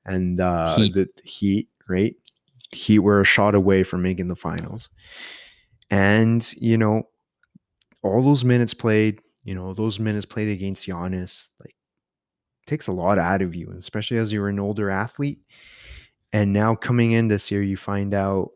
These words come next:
Speaker 1: Time Lord is pretty much gonna be out for a while. And now he's starting to play those big minutes.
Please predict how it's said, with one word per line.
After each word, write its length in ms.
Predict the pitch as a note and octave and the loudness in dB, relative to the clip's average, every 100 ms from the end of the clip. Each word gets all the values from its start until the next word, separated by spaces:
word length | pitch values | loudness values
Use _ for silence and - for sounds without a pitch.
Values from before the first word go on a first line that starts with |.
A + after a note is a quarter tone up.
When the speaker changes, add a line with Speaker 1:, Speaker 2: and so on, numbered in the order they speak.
| - | -12
Speaker 1:
Time 280 | - G2 G2+ | -8 -6 -2
Lord 260 | G2+ G2 | -2 0
is 340 | F#2+ F2+ F2 - - | 0 -4 -6 -10 -4
pretty 220 | A2+ A2 | 0 2
much 420 | G#2 F2+ - - | 2 0 -4 -4
gonna 160 | G2+ F#2+ | -4 -2
be 160 | F#2+ | -2
out 240 | F#2 F#2 - | -2 -4 -6
for 140 | F#2+ | -8
a 60 | F#2+ | -4
while. 540 | F2 E2+ E2 E2 - _ _ _ _ _ _ _ _ - | -2 -2 -4 -8 -12 _ _ _ _ _ _ _ _ -4
And 180 | F#2+ | 0
now 280 | F2+ F2+ F2+ | 2 2 0
he's 260 | F2+ A#2+ G#2+ | -2 -2 -2
starting 280 | - G2 F#2+ | -2 -2 -2
to 60 | F2+ | -4
play 240 | - F2+ | -4 -2
those 220 | F2+ F2 | -2 -4
big 240 | F2 F2+ F#2 | -4 -4 -2
minutes. 600 | E2+ F2 - - - | -4 -4 -8 -12 -14